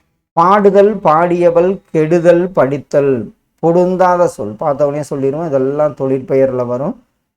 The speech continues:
பாடியவள் வினையாளனையும் பெயரில் வரும். எளிது என்னும் சொல்லின் எதிர்ச்சொல். எளிதுக்கு ஆப்போசிட் வந்து அரிது என்பது சரியான சொல்.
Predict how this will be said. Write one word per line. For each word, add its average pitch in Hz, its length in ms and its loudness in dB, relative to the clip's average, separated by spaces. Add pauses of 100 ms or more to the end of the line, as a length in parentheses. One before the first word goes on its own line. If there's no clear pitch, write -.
பாடியவள் 143 720 0 (320)
வினையாளனையும் 139 760 -4 (120)
பெயரில் 123 540 -4
வரும். 123 400 -6 (400)
எளிது 202 560 2
என்னும் 165 460 -2
சொல்லின் 160 540 -4
எதிர்ச்சொல். 156 600 -2 (120)
எளிதுக்கு 156 560 -4 (800)
ஆப்போசிட் 131 640 -6
வந்து 135 380 -4
அரிது 123 460 -6 (200)
என்பது 131 580 -4
சரியான 127 600 -4
சொல். 170 240 -6